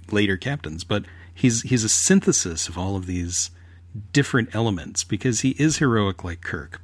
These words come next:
and he is like Sisko and he is like Archer and he is like Janeway. But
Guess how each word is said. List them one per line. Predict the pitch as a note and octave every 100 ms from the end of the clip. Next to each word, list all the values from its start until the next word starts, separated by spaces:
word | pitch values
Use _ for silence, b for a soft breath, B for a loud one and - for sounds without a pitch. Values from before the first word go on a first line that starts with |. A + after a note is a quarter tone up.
| -
and | G2+
he | G2 B2
is | C3+ C#3 C#3 C3+ - B B B
like | - E2+
Sisko | - E2+ - E2+
and | F2
he | G#2
is | C#3+ -
like | F#2 -
Archer | - -
and | E2+
he | A#2+
is | C3+
like | G#2
Janeway. | A2+ B2+ - B B - -
But | A#2+